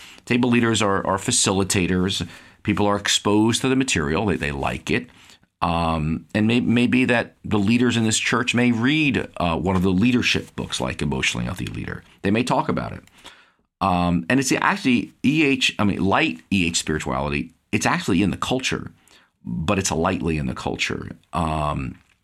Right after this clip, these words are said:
it's kind of an a la carte menu. It's part of a larger menu. You may have, you know, you may have a number of, you know, programs, uh, and this is just one of your programs, and, and people go through as part of it, and they check it off.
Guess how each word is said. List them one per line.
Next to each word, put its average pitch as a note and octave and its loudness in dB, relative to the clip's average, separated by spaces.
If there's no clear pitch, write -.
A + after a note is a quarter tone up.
it's - -2
kind D#3+ 0
of B2+ 2
an - -2
a G#2+ 2
la F#2+ 0
carte - -4
menu. C2+ -2
It's - -8
part A#2+ 0
of G2 0
a F#2 0
larger E2+ 0
menu. D#2+ 0
You D2+ -2
may D2+ -2
have, C#2+ -6
you - -2
know, C2 -2
you C2+ -4
may E2 -2
have D#2+ -4
a F#2 -2
number A2 4
of, C#2 -6
you - -6
know, - -10
programs, E2 -2
uh, D#2 -2
and G2+ 2
this A2 0
is F#2+ -2
just A2 0
one G2 2
of G#2+ 4
your G#2+ 0
programs, - -2
and, C2+ -4
and E2+ -4
people G#2 0
go F#2+ 2
through F#2+ 0
as F2 -2
part E2+ -2
of D#2+ -2
it, A2+ 0
and D#2 -2
they F2 0
check F#2 0
it G#2 0
off. - -6